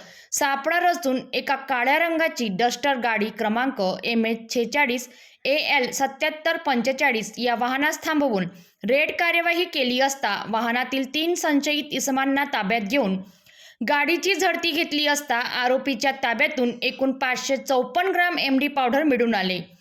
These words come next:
आरोपींची सखोल विचारपूस केली असता त्यांनी मुद्देमाल हुडकेश्वर येथे राहणारे शेख अतिक फरीद शेख उर्फ भुरू व मनीष रणजित कुशवाह यांना देण्याकरिता राजस्थान येथील अजय सिसोदिया यांच्याजवळून आणण्याचे सांगितले.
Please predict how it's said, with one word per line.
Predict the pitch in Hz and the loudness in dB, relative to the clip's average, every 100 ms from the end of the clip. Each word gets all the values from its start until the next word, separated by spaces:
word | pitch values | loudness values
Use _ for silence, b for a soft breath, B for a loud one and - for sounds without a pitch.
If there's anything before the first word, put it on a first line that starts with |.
| b b b b 277 | b b b b -2
आरोपींची | 277 330 370 403 381 392 | 0 0 0 -2 0 0
सखोल | 403 294 320 320 | 0 0 0 0
विचारपूस | 320 330 330 330 370 - | 0 0 0 0 -4 -2
केली | 247 226 247 | -2 0 0
असता | 285 - 233 | 0 0 -2
त्यांनी | 233 247 240 240 | -2 0 2 2
मुद्देमाल | 240 226 285 311 233 180 185 B B 262 | 2 2 0 2 0 -2 -6 B B 2
हुडकेश्वर | 302 302 349 349 381 | 2 2 0 2 2
येथे | 370 - 311 | 2 2 2
राहणारे | 285 254 294 320 220 208 | 2 2 2 2 0 -2
शेख | - 311 330 330 - | -2 0 0 -4 -6
अतिक | 262 - 277 262 - | -4 -2 -4 -6 -6
फरीद | 302 285 320 294 - | 0 0 0 -4 -10
शेख | - 311 285 285 - | -6 -2 -2 -4 -4
उर्फ | 311 339 339 | -2 0 -2
भुरू | 247 277 311 185 - B B - | 0 2 2 0 -2 B B -4
व | 262 | 2
मनीष | 285 269 285 349 403 | 4 4 4 2 0
रणजित | 311 294 285 320 - | 0 2 2 2 -2
कुशवाह | 277 - 269 302 269 190 - | -2 -2 0 0 2 0 0
यांना | 254 254 269 | 0 2 0
देण्याकरिता | 262 262 269 311 359 349 339 220 190 | 0 2 2 2 2 0 0 -2 0
राजस्थान | 226 226 269 339 349 | 0 0 -2 -2 -2
येथील | 339 - 247 240 B B B - | -2 0 -2 -2 B B B -2
अजय | 277 330 440 | 0 2 2
सिसोदिया | 359 302 311 302 302 277 | 0 0 0 0 0 0
यांच्याजवळून | 277 269 269 320 330 320 302 247 269 | 2 2 2 2 2 2 2 2 0
आणण्याचे | 254 262 277 285 311 | 0 2 2 0 -2
सांगितले. | 370 277 233 202 196 | 0 0 0 -2 -2